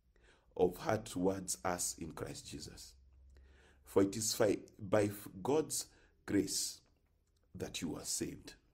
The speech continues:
delivered from judgment, and made ta-, partakers of Christ's salvation through your faith.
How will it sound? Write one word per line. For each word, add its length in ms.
delivered 460
from 220
judgment, 540
and 140
made 160
ta-, 80
partakers 420
of 140
Christ's 260
salvation 540
through 280
your 280
faith. 560